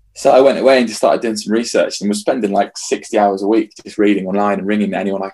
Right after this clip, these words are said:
could. And me and a couple of mates started putting together this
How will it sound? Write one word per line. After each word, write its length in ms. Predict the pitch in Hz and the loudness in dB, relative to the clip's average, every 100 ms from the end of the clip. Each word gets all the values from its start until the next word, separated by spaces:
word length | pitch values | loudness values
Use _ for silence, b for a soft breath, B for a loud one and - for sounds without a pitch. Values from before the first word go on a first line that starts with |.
| - | -4
could. 160 | 104 | -2
And 200 | 98 98 - _ | -2 -8 -12 _
me 100 | 104 | -4
and 80 | 104 | -4
a 40 | |
couple 220 | 98 98 104 | -4 -8 -4
of 60 | |
mates 240 | 107 101 - | -2 -2 -2
started 320 | 107 - - | -2 -2 -4
putting 240 | - - | -6 -6
together 260 | 98 110 98 | -4 -2 0
this 220 | 190 - | -2 -4